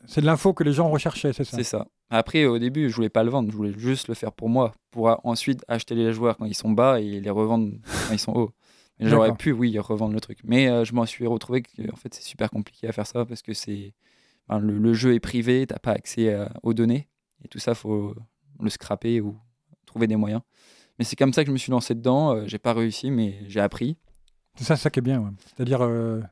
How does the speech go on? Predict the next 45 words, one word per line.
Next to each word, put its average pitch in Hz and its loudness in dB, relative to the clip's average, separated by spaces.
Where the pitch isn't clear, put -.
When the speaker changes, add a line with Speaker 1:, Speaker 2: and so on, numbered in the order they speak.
Speaker 1:
t'as 127 -10
pas 165 2
eu 156 2
peur 160 4
d'aller 143 2
sur 135 -2
quelque 131 -2
chose 135 0
qui 127 -8
semblait 117 -2
pas 127 -6
très - -2
facile 123 -2
à 117 0
faire, 143 -2
tu - -8
l'as 120 0
fait. 139 -4
Speaker 2:
Non, 120 4
ouais, 110 4
c'est, - -8
ouais. - -8
Speaker 1:
Tu - -20
t'es 131 2
ramassé 131 2
d'une 127 0
certaine 127 -2
manière, 135 2
sauf 180 2
que, 131 2
entre-temps, 131 2
t'étais 127 0
plus 147 0
là. 123 4
À 123 2
la 139 6
fin, 170 2
t'étais 135 2
plus 143 -2
le 139 4
même 156 4
puisque 139 -6
tu - -12
savais 120 -2
faire 117 -4